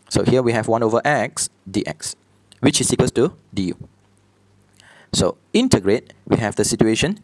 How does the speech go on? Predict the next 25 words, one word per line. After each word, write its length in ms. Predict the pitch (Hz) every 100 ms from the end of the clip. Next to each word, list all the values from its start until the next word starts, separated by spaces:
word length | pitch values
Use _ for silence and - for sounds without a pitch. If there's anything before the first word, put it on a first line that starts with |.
| - _
u 560 | 104 117 196 110 - - _ _ -
du. 460 | 113 104 90 - - _ _ _ _ - _
So 140 | - 107
if 100 | 127
we 80 | -
integrate, 460 | 131 135 131 180 -
we 80 | 113
have 180 | 110
the 80 | 107
u 300 | 104 147 165
squared 320 | 151 151 135 -
over 220 | 117 117 117
the 100 | 110
two. 480 | - 151 113 151 - _ _ _ _ _ _ _ _ _ _ _ _ _ _
So 120 | - 98
kindly 220 | 107 156
substitute 400 | 156 131 - 147
the 80 | 110
u. 420 | 143 135 156 -
So 160 | - 110
we 160 | 101 104
have 260 | 104 - -
ln 400 | 107 147 120 147 _ -
x 360 | 131 - -
bracket 460 | - 104 - 127